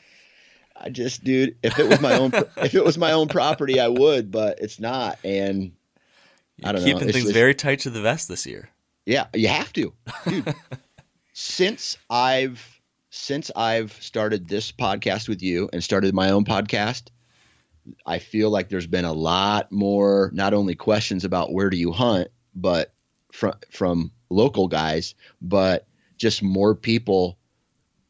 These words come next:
Speaker 1: making themselves visible on the farms that I hunt.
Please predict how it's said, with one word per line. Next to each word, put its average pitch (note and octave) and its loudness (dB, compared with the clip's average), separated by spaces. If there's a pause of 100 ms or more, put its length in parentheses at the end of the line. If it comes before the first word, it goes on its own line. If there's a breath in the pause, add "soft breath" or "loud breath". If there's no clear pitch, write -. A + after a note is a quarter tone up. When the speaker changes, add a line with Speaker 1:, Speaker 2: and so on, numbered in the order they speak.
(140)
Speaker 1:
making G#2 0
themselves F#2+ -2
visible F2+ -4 (180)
on E2 -2
the D#2+ -8
farms E2 -4
that B1+ -6
I C2+ -2
hunt. - -8